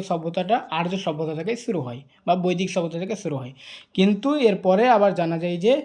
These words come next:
সিন্ধু সভ্যতাও এর আগে ছিল, যেটা পঁচিশশো বছর পুরাতন। স্যার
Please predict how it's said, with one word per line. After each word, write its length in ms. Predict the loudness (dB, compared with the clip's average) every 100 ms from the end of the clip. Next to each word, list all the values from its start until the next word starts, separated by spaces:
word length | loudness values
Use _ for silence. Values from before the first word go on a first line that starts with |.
| -6
সিন্ধু 280 | -4 -2 -2
সভ্যতাও 480 | -2 -2 -2 0 2
এর 160 | 0
আগে 220 | -2 -2 -4
ছিল, 200 | -4 -4 -2
যেটা 260 | -2 -2
পঁচিশশো 800 | -2 -4 -4 -4 -6 -16 2 2 2 -4 -20 -20 _ -6
বছর 360 | -4 -2 0 -2 -4
পুরাতন। 500 | -6 -4 -4 -4 -6 -6 -16 _ _ _ -20 _ _ _ _ _ _ _ _ _ _ _ _ _ _ _ _ _ _ _ _ _ _ _ _ _ _ _ _ _ _ _ _ _ _ _ _ _ _ _ _ _ _ 0
স্যার 280 | 8 8